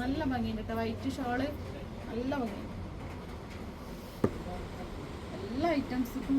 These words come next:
വൈറ്റ് നല്ല മാച്ചാണ് അല്ലേ? ഇന്ന് കാണിക്കുന്ന എല്ലാ ഐറ്റംസിനും വൈറ്റ് നല്ല മാച്ചാണ്. ഇത് ഡബിൾ എക്സ് എൽ സൈസ് ആട്ടോ. ഡബിൾ എക്സ് എൽ ഫോർട്ടി ഫോർ ഇഞ്ച് ഇവിടെ വരും,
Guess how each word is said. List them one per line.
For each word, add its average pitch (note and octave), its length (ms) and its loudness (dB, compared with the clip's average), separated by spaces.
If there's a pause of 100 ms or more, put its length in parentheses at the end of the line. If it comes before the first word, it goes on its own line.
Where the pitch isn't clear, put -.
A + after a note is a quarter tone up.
വൈറ്റ് A3 340 0 (100)
നല്ല A#3 240 4 (140)
മാച്ചാണ് A3+ 440 0
അല്ലേ? A3+ 140 4 (100)
ഇന്ന് C4+ 220 8
കാണിക്കുന്ന B3+ 400 4 (140)
എല്ലാ C#4+ 320 8
ഐറ്റംസിനും B3+ 640 2
വൈറ്റ് - 400 0
നല്ല A3+ 160 0 (120)
മാച്ചാണ്. A3 280 0
ഇത് D4 80 4 (100)
ഡബിൾ B3+ 260 4
എക്സ് - 180 0
എൽ D#4 140 6
സൈസ് A#3 280 2
ആട്ടോ. A3+ 220 0 (800)
ഡബിൾ A#3 260 4
എക്സ് - 180 0
എൽ D#4 80 8 (180)
ഫോർട്ടി B3+ 320 2 (120)
ഫോർ D#4 280 10
ഇഞ്ച് B3+ 260 6
ഇവിടെ A#3+ 240 4
വരും, A#3 220 2